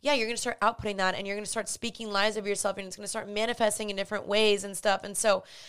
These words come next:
just be careful what you're consuming and how much you're letting the world influence the way you see yourself, because the world doesn't give you your worth or your value. God does. It just doesn't. But the thing is, we're letting the world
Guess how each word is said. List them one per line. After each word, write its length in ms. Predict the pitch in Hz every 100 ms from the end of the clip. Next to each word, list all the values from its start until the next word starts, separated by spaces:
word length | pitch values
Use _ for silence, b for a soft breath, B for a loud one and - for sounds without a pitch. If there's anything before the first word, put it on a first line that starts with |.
| B -
just 160 | 262
be 120 | 302
careful 440 | - - 240 240 247
what 140 | 214
you're 80 | 196
consuming 540 | 220 196 208 208 190
and 80 | 180
how 120 | 185
much 200 | 226 226
you're 100 | 214
letting 220 | 196 208 208
the 80 |
world 180 | 190 196 -
influence 460 | 202 185 202 185
the 100 | 208
way 80 | 202
you 120 | 190
see 180 | 190 208
yourself, 520 | 208 208 - 160 -
because 460 | 208 196 208 196 185 B B B _ 247
the 60 |
world 380 | 233 240 285 302
doesn't 340 | 262 254 240
give 200 | 190 214
you 80 | 214
your 120 | 190
worth 200 | 185 185
or 20 | 196
your 140 | 180
value. 400 | 180 180 180 170
God 280 | 202 202 185
does. 380 | - - - -
It 120 | 196
just 200 | 226 -
doesn't. 360 | 220 233 - - _ b b b
But 120 | 220
the 80 | 233
thing 160 | 247 247
is, 120 | 202
we're 120 | 220
letting 400 | 208 208 254 240
the 80 | 190
world 320 | 180 160